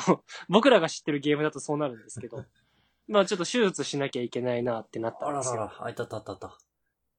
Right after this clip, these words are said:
Speaker 2: え、大丈夫だったんですか？うん。
Speaker 1: なんですけど、あの、それ以降の彼を見てて、うん、ボール蹴ってるんですよね。
Speaker 2: それは完治してってこと？
Speaker 1: あ、いや、あの、手術はまだなんですけど。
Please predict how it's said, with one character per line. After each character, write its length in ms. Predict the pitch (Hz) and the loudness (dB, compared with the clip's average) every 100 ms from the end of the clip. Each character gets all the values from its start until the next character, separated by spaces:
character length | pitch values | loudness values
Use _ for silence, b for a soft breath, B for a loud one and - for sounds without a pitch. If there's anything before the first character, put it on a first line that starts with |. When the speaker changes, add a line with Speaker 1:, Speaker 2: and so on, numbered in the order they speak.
| _ - | _ -4
Speaker 2:
え、 180 | 151 123 | -2 2
大 160 | 131 | 2
丈 80 | 147 | 2
夫 80 | 120 | 2
だ 60 | 98 | 2
っ 40 | |
た 100 | 95 | 0
ん 20 | |
で 60 | 87 | -6
す 60 | - | -8
か？ 140 | - _ _ _ - | -12 _ _ _ -12
う 80 | 110 | -10
ん。 140 | 92 _ | -10 _
Speaker 1:
な 180 | 240 311 | 6 6
ん 60 | 403 | 6
で 80 | |
す 80 | - | 2
け 100 | 185 | 0
ど、 300 | 180 208 147 151 | 2 4 4 2
あ 60 | |
の、 380 | 151 147 143 151 b b b | 2 4 2 0 b b b
そ 220 | - 294 | -2 2
れ 160 | 294 311 | 4 2
以 40 | |
降 960 | 285 262 196 165 143 135 127 117 113 - _ _ _ 185 | 2 6 8 8 6 2 0 -2 -6 -10 _ _ _ 0
の 280 | 214 143 - | 2 2 2
彼 240 | - 180 | 2 4
を 100 | 131 | 2
見 140 | 120 135 | -4 -8
て 120 | 123 | -8
て、 340 | - 139 113 _ _ _ - | -2 -2 -2 _ _ _ -6
う 60 | 147 | -4
ん、 240 | 120 104 - | -4 -6 -2
ボ 160 | 151 185 | 6 8
ー 20 | |
ル 80 | 220 | 6
蹴 120 | - | 2
っ 40 | - | 4
て 100 | 196 | 4
る 120 | 123 | 4
ん 60 | 110 | -6
で 60 | |
す 120 | - | -12
よ 80 | 110 | -10
ね。 300 | 120 147 170 _ _ _ _ _ _ _ _ | -2 -2 -2 _ _ _ _ _ _ _ _
Speaker 2:
そ 140 | 120 165 | -6 -4
れ 60 | |
は 40 | 156 | -2
完 240 | - 175 | -4 -4
治 160 | - 104 | -6 -10
し 120 | - | -6
て 80 | 104 | -6
っ 20 | |
て 140 | - 87 | -6 -10
こ 80 | |
と？ 80 | - - _ _ _ _ _ _ - | -10 -14 _ _ _ _ _ _ 4
Speaker 1:
あ、 100 | 220 | 6
い 60 | 220 | 8
や、 180 | 226 202 | 8 6
あ 40 | |
の、 180 | 185 190 | 2 -8
手 60 | 202 | -8
術 240 | 285 190 | -8 -4
は 60 | 156 | -4
ま 120 | 160 | -4
だ 140 | 135 | -6
な 100 | 113 | -12
ん 80 | 104 | -18
で 80 | 101 | -18
す 100 | - | -18
け 80 | 113 | -16
ど。 240 | 110 104 | -16 -16